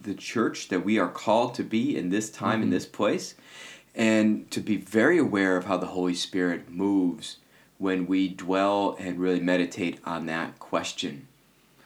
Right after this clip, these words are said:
Speaker 2: And if the Spirit thing is confusing to you in any way, we'll, we should probably cover that in an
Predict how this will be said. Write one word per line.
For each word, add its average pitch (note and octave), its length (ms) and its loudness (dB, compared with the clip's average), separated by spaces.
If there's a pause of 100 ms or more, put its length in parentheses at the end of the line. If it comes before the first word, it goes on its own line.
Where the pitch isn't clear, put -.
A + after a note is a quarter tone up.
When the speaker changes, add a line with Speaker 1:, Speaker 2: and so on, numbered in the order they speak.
(140)
Speaker 2:
And F3+ 100 4
if F#3+ 80 2
the G3 100 0
Spirit D4 540 2 (120)
thing F3+ 240 4
is - 440 0
confusing F3+ 760 2
to - 140 0
you F#3 180 6
in F3+ 100 4
any F3 180 4
way, D#3+ 240 4
we'll, D#3 300 0
we D#3 220 0
should - 180 -2
probably C#3 300 4
cover A2 300 2
that G2+ 280 -2
in G#2 100 -4
an F#2 220 -4